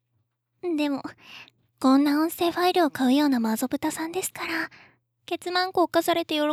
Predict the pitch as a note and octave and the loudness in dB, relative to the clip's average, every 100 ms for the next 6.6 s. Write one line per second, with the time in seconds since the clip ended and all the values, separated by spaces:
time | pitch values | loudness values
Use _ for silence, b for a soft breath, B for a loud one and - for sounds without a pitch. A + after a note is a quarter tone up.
0 | D4+ F4 F4+ F4+ F4+ F4+ F4+ F#4+ G#4 G#4 | -2 -2 -2 -2 -4 -4 -4 -4 -8 -8
1 | - - E4 - F4+ F#4 F#4 F4+ - - | -10 -8 -6 -6 -8 -10 -8 -8 -8 -10
2 | C#4+ C#4+ - _ _ _ _ _ _ _ | -8 -8 -12 _ _ _ _ _ _ _
3 | _ _ _ _ _ _ _ _ _ D4 | _ _ _ _ _ _ _ _ _ 0
4 | C#4 C#4+ - C#4 C4+ C4+ C4+ - - - | 2 0 -4 -4 -4 -4 -6 -6 -10 -14
5 | - _ _ _ _ _ _ _ _ - | -20 _ _ _ _ _ _ _ _ -4
6 | B3 A#3+ A#3 B3 - | -2 0 -2 -4 -8